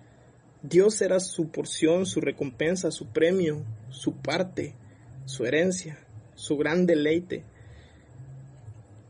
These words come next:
Que Dios abriera nuestros ojos en este momento para ver lo afortunados que somos de tenerlo a Él, su, su presencia, su compañía, su nombre, su gloria.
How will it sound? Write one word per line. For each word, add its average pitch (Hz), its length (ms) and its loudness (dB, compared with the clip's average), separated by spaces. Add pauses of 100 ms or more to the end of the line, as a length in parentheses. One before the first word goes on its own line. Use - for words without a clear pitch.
(800)
Que 151 120 0
Dios 165 240 6
abriera 185 520 4 (640)
nuestros 165 440 0
ojos 190 340 2
en 170 100 0
este 180 200 -2
momento 175 460 0
para 143 200 2
ver 147 120 4
lo 160 120 6
afortunados 165 800 -2
que 151 120 -6
somos 180 420 -4
de 151 100 -2
tenerlo 147 460 -2
a - 80 -4
Él, 160 340 -2
su, - 320 -8 (560)
su - 140 -14
presencia, 170 600 2
su 151 140 -4
compañía, 160 680 0
su 180 160 -6
nombre, 170 420 2
su 156 200 -4
gloria. 160 560 4